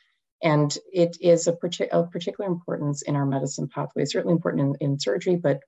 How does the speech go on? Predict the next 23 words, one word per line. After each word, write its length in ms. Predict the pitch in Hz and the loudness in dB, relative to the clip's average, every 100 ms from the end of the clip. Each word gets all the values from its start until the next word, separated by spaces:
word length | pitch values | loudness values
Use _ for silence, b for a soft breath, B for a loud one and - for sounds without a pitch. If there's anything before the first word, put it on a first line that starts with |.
| - | -8
particularly 380 | - 170 175 147 | -6 -4 -2 -2
important 400 | 143 147 156 147 | -2 -4 -2 -2
in, 160 | 139 143 | -2 0
in 160 | 139 | 0
medicine. 480 | 135 135 - 143 - B B B B - | 0 -2 -4 -2 -4 B B B B 0
So 160 | 180 | 2
we, 440 | 165 170 185 196 - | 4 4 4 2 -2
um, 400 | 165 147 143 151 | 0 2 2 0
we 140 | 160 156 | -2 0
do 200 | 156 170 | 0 -2
connect, 480 | 180 165 147 - - | -2 -2 -2 -6 -8
uh, 160 | 156 143 | -4 -2
with 140 | 147 147 | -2 0
those 240 | 143 143 | -2 -4
teams 400 | - 156 143 143 | -8 -4 -2 -2
on 120 | 147 | -2
a 140 | 143 - | -2 -4
very 240 | - 143 143 | -2 0 0
active 320 | 143 143 143 | -2 -4 -2
basis. 480 | 143 143 - 139 - | -2 -2 -4 -4 -4
Uh, 160 | 151 143 143 170 175 | -2 -2 -2 -10 -2
so 220 | 160 147 | 0 0
the, 100 | - | -4